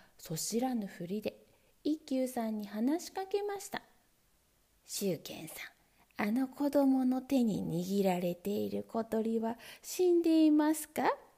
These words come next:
生きていますか？」一休さんはニコニコして、スーッと立ち上がりました。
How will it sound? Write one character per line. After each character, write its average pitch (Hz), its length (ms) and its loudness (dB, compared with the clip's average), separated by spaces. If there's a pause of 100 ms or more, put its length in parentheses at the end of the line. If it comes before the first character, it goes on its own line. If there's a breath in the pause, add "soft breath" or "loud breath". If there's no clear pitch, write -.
(100)
生 196 120 -8
き - 140 -14
て - 140 -12
い 143 180 -6
ま 160 220 -10
す - 160 -12
か？」 277 240 -4 (1160)
一 254 140 -2
休 226 280 -2
さ 226 220 -8
ん 208 100 -8
は 208 120 -8
ニ 294 160 -4
コ 508 180 0
ニ 269 120 -2
コ 185 180 -8
し - 100 -14
て、 - 200 -16 (280 soft breath)
ス - 220 -10
ー 185 240 -4
ッ - 20 -12
と 359 220 -6
立 233 280 -10
ち 285 80 0
上 330 100 0
が 370 140 0
り 392 160 0
ま 381 140 -6
し - 100 -12
た。 - 100 -16